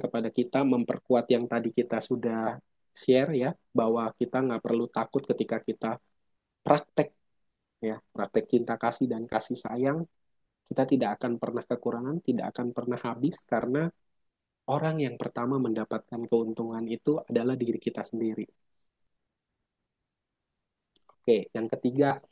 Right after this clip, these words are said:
elemen cinta yang ketiga adalah joy, sukacita. Nah, ketika kita di dalam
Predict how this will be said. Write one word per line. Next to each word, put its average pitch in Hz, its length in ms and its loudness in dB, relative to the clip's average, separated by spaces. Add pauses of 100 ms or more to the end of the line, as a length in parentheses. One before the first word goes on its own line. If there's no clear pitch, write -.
(1400)
elemen 117 560 -2
cinta 143 400 0
yang 123 160 -2
ketiga 127 480 0
adalah 123 240 0
joy, 117 480 0
sukacita. - 720 -6 (1300)
Nah, 104 160 -4
ketika 120 320 0
kita 127 560 -2
di 123 80 2
dalam 117 240 0